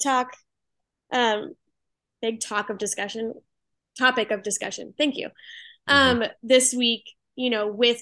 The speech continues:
Speaker 1: Tyron Smith coming back, we have Terrence Steele out, um, unfortunately. Um,
Speaker 2: That's
Speaker 1: so
Speaker 2: a big
Speaker 1: it, there's a
Speaker 2: loss
Speaker 1: lot of
Speaker 2: for us.
Speaker 1: rotating going on. Break down the
Speaker 2: Mm-hmm.
Speaker 1: scenarios for us, you, Mister O-line.
Speaker 2: Uh,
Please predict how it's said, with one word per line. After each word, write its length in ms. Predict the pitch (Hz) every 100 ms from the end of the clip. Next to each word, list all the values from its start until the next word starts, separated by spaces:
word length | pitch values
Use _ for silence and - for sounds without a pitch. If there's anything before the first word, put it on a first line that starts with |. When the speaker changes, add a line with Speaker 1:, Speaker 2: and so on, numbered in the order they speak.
| -
Speaker 1:
Tyron 340 | 269 277 277
Smith 240 | 269 262 247
coming 280 | 262 247 240
back, 260 | 233 220 214
we 100 | 247
have 160 | 240 240
Terrence 360 | 247 233 220
Steele 260 | - 220 -
out, 300 | 202 214 - - - - _ _ -
um, 240 | 233 220 208
unfortunately. 880 | 226 226 226 226 226 226 226 220 _ _ -
Um, 460 | - 214 202 202 190 _ _ -
Speaker 2:
That's 180 | 180 185
Speaker 1:
so 80 | 247
Speaker 2:
a 40 |
big 160 | 175 165
Speaker 1:
it, 20 |
there's 140 | 185 262
a 40 |
Speaker 2:
loss 60 | 277
Speaker 1:
lot 120 | 269
of 80 | 381
Speaker 2:
for 80 | 262
us. 120 | 262
Speaker 1:
rotating 300 | 269 226 208
going 220 | 196 190
on. 220 | 190 202 -
Break 340 | 285 320 330
down 240 | 311 311 302
the 80 |
Speaker 2:
Mm-hmm. 40 | 277
Speaker 1:
scenarios 760 | 285 254 247 254 269 269 269 -
for 120 | 277
us, 360 | 269 285 - -
you, 160 | 247 -
Mister 360 | 262 240 262 247
O-line. 380 | 247 240 214 180
Speaker 2:
Uh, 600 | 190 190 185 175 160